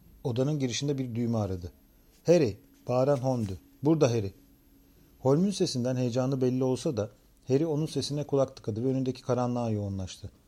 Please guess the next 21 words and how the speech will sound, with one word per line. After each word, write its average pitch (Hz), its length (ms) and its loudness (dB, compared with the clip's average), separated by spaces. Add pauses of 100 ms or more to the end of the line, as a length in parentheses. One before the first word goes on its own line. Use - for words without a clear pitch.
(360)
Eli 135 180 0
nihayet 156 440 -2
düğmeyi 123 320 -2
bulunca 123 340 -2
da 120 60 -6
oda 127 260 0
bir 160 40 -4
saniye 117 380 0
sonra 117 260 -2
tepedeki 123 420 -6
spotlardan 120 640 -2
gelen 113 220 0
ışıkla 143 300 -4
aydınlandı. 104 580 -2 (1200)
Harry 170 280 4
dolabı 131 280 0
kontrol 139 320 -2
ettikten 135 380 -4
sonra 120 240 -4
çıktı. - 340 -12 (500)
Holmes 170 280 6